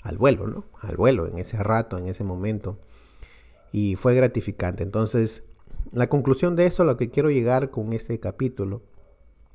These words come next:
es que esta carrera, si bien es hermosa, es bonita porque aprendes siempre, eh, conseguir empleos puede ser, sí, muy difícil. Van a haber procesos de, de frustración,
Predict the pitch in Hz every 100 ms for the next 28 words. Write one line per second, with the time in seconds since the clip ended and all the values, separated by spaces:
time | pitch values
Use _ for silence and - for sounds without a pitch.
0 | - - - - 117 117 - 135 131 131
1 | - - - - - - - 180 160 151
2 | 160 156 165 - 117 117 135 135 120 127
3 | 135 135 127 110 113 127 127 113 92 87
4 | 85 87 113 110 101 - - 110 101 113
5 | - - - - _ - 110 104 101 98
6 | 95 92 92 - - 117 107 113 147 143
7 | 131 139 143 139 - - 135 127 117 -
8 | 110 - 101 107 - - - - - 104
9 | 110 104 95 - - - - - - -
10 | 104 107 104 107 110 - 95 98 92 107
11 | 104 90 87 92 82 95 - 92 - -
12 | - 117 120 120 120